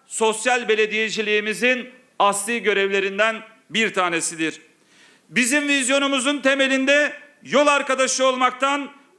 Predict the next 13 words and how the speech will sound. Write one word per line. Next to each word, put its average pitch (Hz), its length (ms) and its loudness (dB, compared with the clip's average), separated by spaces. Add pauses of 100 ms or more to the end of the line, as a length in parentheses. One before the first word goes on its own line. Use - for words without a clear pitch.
onur 269 340 4
ve 254 100 4
gurur 262 340 0
duyduğumuz 240 720 0 (220)
Sayın 262 420 0
Ekrem 254 420 0
İmamoğlu'nun 254 800 0 (220)
sosyal 254 580 0
belediyecilik, 240 880 0 (200)
halkçı 247 440 0
projeler 240 480 0
anlayışı 220 500 -2
vardır. 175 400 0